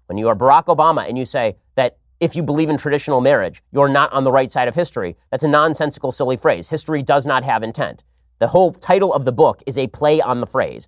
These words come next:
The whole title of the book is, if there is a right side of history, it's that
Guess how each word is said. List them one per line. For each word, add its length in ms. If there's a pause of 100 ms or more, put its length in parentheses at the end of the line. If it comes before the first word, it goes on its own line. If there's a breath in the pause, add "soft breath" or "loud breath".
(160)
The 60
whole 80
title 260
of 100
the 80
book 240
is, 280 (160)
if 160
there 160
is 300
a 100
right 240
side 180
of 80
history, 480 (200)
it's 180
that 240